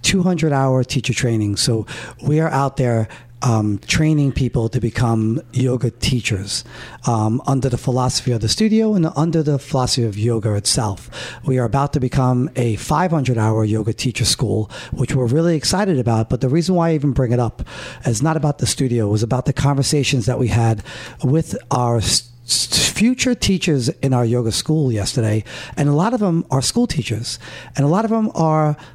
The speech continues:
personalities that need to know everything, need to know it now, you know, and it's, like, really, really strict. As the training goes on and as they learn about the philosophy as the yoga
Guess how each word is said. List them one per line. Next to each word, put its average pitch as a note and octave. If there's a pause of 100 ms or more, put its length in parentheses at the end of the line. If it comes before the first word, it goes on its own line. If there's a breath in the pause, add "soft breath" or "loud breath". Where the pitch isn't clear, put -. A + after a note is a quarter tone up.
(120)
personalities E3+
that C3+
need G3
to -
know E3+
everything, D3 (160)
need E3
to F#3+
know F3
it E3+
now, C3 (400 loud breath)
you C3+
know, C3
and B2+
it's, A2+
like, A#2+
really, D#3+
really D3
strict. - (480 loud breath)
As F#3
the G#3+
training F#3
goes C#3+
on B2 (300 loud breath)
and B2+
as C3+
they D3+
learn C3
about A#2+
the A2
philosophy A#2+ (360 loud breath)
as A#2+
the A#2
yoga B2+